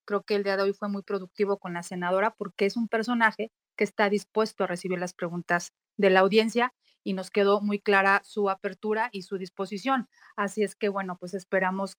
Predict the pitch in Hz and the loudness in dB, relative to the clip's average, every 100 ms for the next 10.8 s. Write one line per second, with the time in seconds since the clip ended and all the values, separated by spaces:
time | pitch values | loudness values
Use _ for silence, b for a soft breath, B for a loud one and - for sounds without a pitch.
0 | - 196 190 185 190 214 226 226 214 214 | -2 0 2 2 0 0 0 2 2 6
1 | 214 - 208 190 196 226 233 240 214 196 | 4 2 0 4 6 4 2 -6 -8 -8
2 | 196 202 214 - 196 185 196 196 208 202 | -8 -8 -10 -8 -10 -6 -4 -4 -2 -2
3 | 202 214 202 202 226 226 208 185 185 180 | -2 -4 -2 0 2 0 -2 -6 -10 -6
4 | 180 202 214 240 _ _ _ _ _ _ | -6 -4 -6 -8 _ _ _ _ _ _
5 | _ 240 208 208 214 220 214 208 _ b | _ 4 4 2 2 4 4 2 _ b
6 | b - 214 240 294 277 269 - 214 240 | b 0 2 2 -2 -4 -4 0 0 0
7 | 254 226 214 220 214 196 180 185 220 226 | -2 0 0 0 -2 -6 -6 -6 -4 -4
8 | - _ - 202 196 190 202 190 196 220 | -4 _ -6 -2 -2 -2 0 2 2 0
9 | 269 - 202 196 185 208 208 220 220 208 | -2 -2 -4 -4 -2 2 2 2 -2 -4
10 | 190 190 196 196 233 233 254 294 | -4 -4 -2 -2 -2 -2 -2 -4